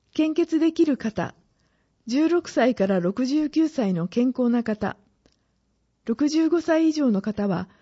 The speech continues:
六十歳から六十四歳に献血経験のある方、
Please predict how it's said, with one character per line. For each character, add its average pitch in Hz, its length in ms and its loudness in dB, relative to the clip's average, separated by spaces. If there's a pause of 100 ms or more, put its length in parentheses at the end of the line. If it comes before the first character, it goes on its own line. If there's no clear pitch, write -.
(240)
六 269 240 -2
十 311 140 -2
歳 240 320 0
か 180 100 -2
ら 175 140 -2
六 180 240 -4
十 277 180 -4
四 285 240 0
歳 190 240 0
に 175 200 0 (220)
献 277 240 0
血 - 300 -6
経 285 200 0
験 202 220 0
の 170 140 0
あ 220 80 2
る 214 80 -2
方、 - 340 -10